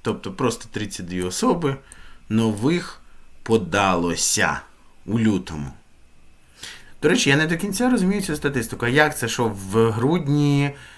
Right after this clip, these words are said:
і в січні ніхто не подався? Ну от реально, дивіться ще раз, статистика.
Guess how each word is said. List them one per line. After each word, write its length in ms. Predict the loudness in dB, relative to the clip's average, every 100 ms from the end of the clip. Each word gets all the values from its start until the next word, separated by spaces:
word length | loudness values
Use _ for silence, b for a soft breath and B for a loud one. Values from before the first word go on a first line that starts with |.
| B -6
і 100 | -2
в 60 |
січні 480 | 0 2 2 2 0
ніхто 300 | 0 0 2
не 100 | 0
подався? 640 | 0 2 4 4 0 -6 -8 -16 -20 -20 -20 _ -20 -20 -18 b b b 0
Ну 80 | 2
от 160 | 4
реально, 320 | 4 6 4
дивіться 360 | 2 0 0 -2
ще 220 | 0 2
раз, 180 | 0 -2
статистика. 840 | -4 -2 0 0 -2 -2 0 0